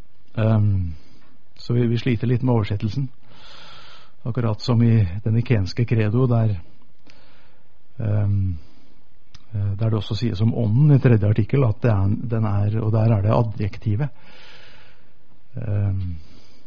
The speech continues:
den er kyriakos, den er herrelig. Ehm, og det er det uttrykket som er brukt, altså.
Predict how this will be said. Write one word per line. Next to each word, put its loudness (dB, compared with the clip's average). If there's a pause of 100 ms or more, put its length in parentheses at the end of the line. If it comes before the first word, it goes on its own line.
(800)
den -2
er 0
kyriakos, -2
den 0
er -2 (760)
herrelig. 2 (920)
Ehm, 2 (1900)
og 0
det 6
er 6
det 4
uttrykket 0
som 6
er 6
brukt, 4
altså. 8